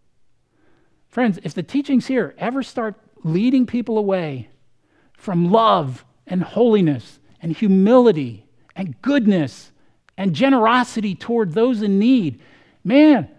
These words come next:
stand up. Call, call a, a flag on the play, throw a flag. In the early days of the Vineyard movement,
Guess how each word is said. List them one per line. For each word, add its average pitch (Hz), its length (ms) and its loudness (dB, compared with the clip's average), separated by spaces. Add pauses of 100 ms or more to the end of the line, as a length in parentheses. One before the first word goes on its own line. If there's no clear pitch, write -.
(360)
stand 269 460 4
up. 285 480 2 (1600)
Call, 254 440 2
call 277 400 4
a, 208 320 -4
a 226 60 -2
flag 247 440 -4
on 220 120 2
the 180 80 -4
play, 285 280 -2
throw 240 220 2
a 302 40 2
flag. 240 440 -4 (1700)
In 190 120 -2
the 190 100 2
early 226 220 6
days 196 300 2
of 160 60 -2
the 147 60 -2
Vineyard 165 380 0
movement, 147 420 -2